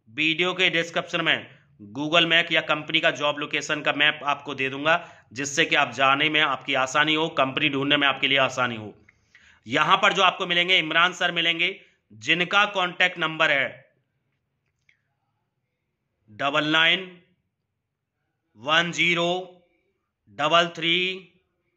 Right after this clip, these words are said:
डबल फ़ोर डबल फ़ाइव। मेरा नाम बोलिए, अब भी कॉल नहीं करना है। सुबह दस बजे से लेकर छह बजे तक मेरा नाम बोलिए कि शान राजपूत जी की वीडियो या शान राजपूत जी ने आपका नंबर दिया है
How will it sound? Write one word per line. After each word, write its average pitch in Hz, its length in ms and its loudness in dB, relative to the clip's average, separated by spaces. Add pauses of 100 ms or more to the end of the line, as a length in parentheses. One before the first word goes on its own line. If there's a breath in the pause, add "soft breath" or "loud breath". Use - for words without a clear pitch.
(180)
डबल 156 360 2
फ़ोर 175 480 -2 (640)
डबल 160 380 4
फ़ाइव। 156 400 0 (520)
मेरा 147 260 -2
नाम 156 400 2
बोलिए, 180 320 -2
अब 143 300 -4
भी 196 220 2 (1200)
कॉल 143 220 0
नहीं 160 200 2
करना 170 360 2
है। 175 200 2 (220)
सुबह 147 300 -2 (120)
दस 160 240 2
बजे 165 260 0
से 170 140 -2
लेकर 160 240 2
छह 151 240 0
बजे 156 200 2
तक 165 300 0 (240 loud breath)
मेरा 147 160 0
नाम 156 340 4
बोलिए 175 420 0 (280)
कि 151 80 -8
शान 160 380 2
राजपूत 170 400 0
जी 160 100 -6
की 165 120 -4
वीडियो 151 380 -4 (340 loud breath)
या 139 100 -4
शान 165 340 2
राजपूत 165 360 0
जी 165 100 -4
ने 165 80 0
आपका 160 240 0
नंबर 160 300 0
दिया 170 200 0
है 175 400 -2